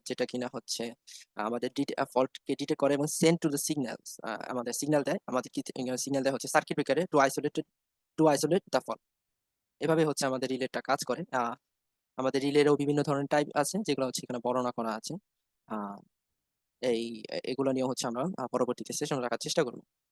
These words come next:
কারেন্ট ট্রান্সফর্মার, আ, এবং পটেনশিয়াল ট্রান্সফর্মার, সিটি এবং পিটি নিয়ে হচ্ছে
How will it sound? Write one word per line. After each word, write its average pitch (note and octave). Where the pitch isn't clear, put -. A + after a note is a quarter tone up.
কারেন্ট E3+
ট্রান্সফর্মার, F3
আ, C#3
এবং B2+
পটেনশিয়াল C#3
ট্রান্সফর্মার, C3
সিটি E3
এবং C#3+
পিটি C#3+
নিয়ে C3+
হচ্ছে B2+